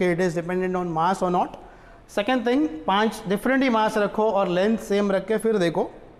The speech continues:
छः ऑब्जेक्ट्स लगा दो अलग-अलग मासेस वाले, पर लेंथ सबके सेम रख दो, वो भी चेक कर सकते हो। And we can verify something else also। All right, if you have any doubt regarding all this,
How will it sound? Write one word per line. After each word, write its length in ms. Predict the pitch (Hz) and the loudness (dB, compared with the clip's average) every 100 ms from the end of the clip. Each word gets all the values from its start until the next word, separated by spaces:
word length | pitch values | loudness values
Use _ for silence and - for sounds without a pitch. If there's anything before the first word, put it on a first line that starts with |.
| - - - - - - | -20 -20 -20 -20 -20 -8
छः 260 | - 208 226 | 0 2 2
ऑब्जेक्ट्स 380 | 202 185 202 | 0 0 0
लगा 220 | 202 185 190 | 2 2 2
दो 180 | 220 - - - - | 0 -4 -18 -20 -4
अलग-अलग 480 | 170 202 202 202 190 | 0 2 2 2 2
मासेस 360 | 180 175 208 175 | 0 0 0 0
वाले, 260 | 170 180 262 - - - - | 2 2 -2 -8 -20 -20 -4
पर 100 | 220 | 0
लेंथ 220 | 214 226 | 2 2
सबके 280 | 226 214 240 | 2 0 0
सेम 240 | 226 214 190 | 2 2 2
रख 100 | 147 | -2
दो, 180 | - - - - - - - - | -6 -14 -16 -18 -20 -20 -20 -4
वो 100 | 160 | 0
भी 100 | 196 | 2
चेक 240 | 226 - - | 2 0 0
कर 80 | |
सकते 280 | 185 185 - | -2 -2 0
हो। 100 | 202 | 0
And 100 | 214 | 2
we 140 | 196 190 | 2 2
can 100 | 202 | 0
verify 360 | 180 202 214 208 | 0 0 2 0
something 300 | 196 165 214 175 | 0 0 0 2
else 180 | 175 175 | 0 0
also। 240 | 151 147 - - - - - - - - | -2 -4 -8 -18 -20 -20 -20 -20 -16 -2
All 100 | 165 | 0
right, 160 | 226 254 - - - - - - | 0 -2 -10 -20 -20 -20 -16 -6
if 140 | 180 | -2
you 60 | 208 | 2
have 160 | 202 196 | 2 2
any 180 | 220 277 | 2 2
doubt 240 | 254 262 | 2 2
regarding 460 | 220 202 196 202 202 | 2 2 2 2 0
all 220 | 165 214 | 0 2
this, 240 | 254 214 | 2 2